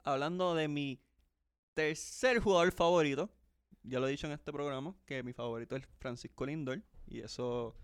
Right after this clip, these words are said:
no hay quien, quien me lo quite de la mente. Y mi segundo es Mookie Betts, porque es de Boston. Pero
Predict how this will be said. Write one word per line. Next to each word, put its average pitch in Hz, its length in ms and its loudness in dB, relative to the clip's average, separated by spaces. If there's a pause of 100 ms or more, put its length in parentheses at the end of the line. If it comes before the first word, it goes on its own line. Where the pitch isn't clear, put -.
(340)
no 117 200 -4
hay 117 120 -4
quien, 123 720 -4
quien 123 180 -6
me 123 60 -6
lo 120 100 -8
quite 127 160 -8
de 139 200 0
la 165 120 -2
mente. 143 320 -4 (160)
Y 151 100 -2
mi 165 80 4
segundo 190 260 4
es 214 60 4
Mookie 190 240 4
Betts, - 400 0 (100)
porque 123 180 -8
es 123 60 -8
de 135 60 -2
Boston. - 340 -6 (680)
Pero 147 340 2